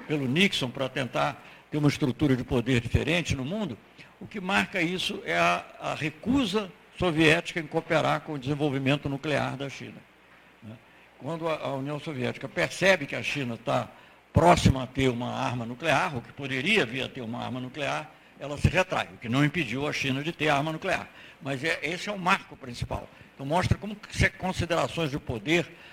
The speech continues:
são tão importantes no mundo e, em geral, prevalecem sobre as ideologias quando, quando é o caso, quando há o conflito entre elas. E aí foi um caso claro.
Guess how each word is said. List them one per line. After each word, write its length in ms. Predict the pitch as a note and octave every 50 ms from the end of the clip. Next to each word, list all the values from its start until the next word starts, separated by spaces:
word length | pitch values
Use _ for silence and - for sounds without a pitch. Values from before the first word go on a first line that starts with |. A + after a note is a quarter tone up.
| - -
são 240 | - F#3+ F#3 F3
tão 240 | E3+ - - G#3 G#3+
importantes 680 | G#3 G3 - G3+ F3 C3+ - - F#3 G3+ G3 - D3
no 80 | D3+ D3+
mundo 420 | C3 C3+ F3 F#3 F3 C#3 A2 G#2 - - - - - - -
e, 140 | - D#3+ F3+
em 80 | F#3 F3
geral, 420 | E3+ F#3 E3 D3+ D3+ D#3+ E3 F3
prevalecem 840 | E3 - F3+ F3 E3 F#3 E3+ C#3 C#3 D3 D#3 D3 - - E3+ D3+ C#3 - - - - - _ -
sobre 240 | - C#3+ C3+ C#3+
as 100 | C#3 B2
ideologias 800 | D3+ D3+ D#3 D#3 D#3 D#3+ D3+ B2+ G#2 B2 C#3+ D3 D3 C#3 - -
quando, 420 | - C3+ C#3 D#3 D#3 C#3+ D3+ C#3+ - - - - _ _ _ _ _ _ _ _ _ _ _ _
quando 180 | - C#3+ D3 D3+
é 40 | E3
o 80 | E3
caso, 380 | D#3+ - A2+ G2 F2+ - - - -
quando 220 | - B2 A#2+ A#2 C3+
há 60 | C#3
o 60 | C3+
conflito 460 | - C#3+ B2+ - - B2+ A#2+ - C#3+
entre 200 | C3 - D#3 D#3
elas. 180 | A#2+ G2 F#2 - - - - - - - _ _ _ -
E 80 | A#2+
aí 160 | B2+ B2 B2 C3+
foi 160 | B2 C#3+ C3+
um 40 | C3
caso 280 | - C3 B2+ C3 D3+
claro. 260 | - C#3 B2 G#2 -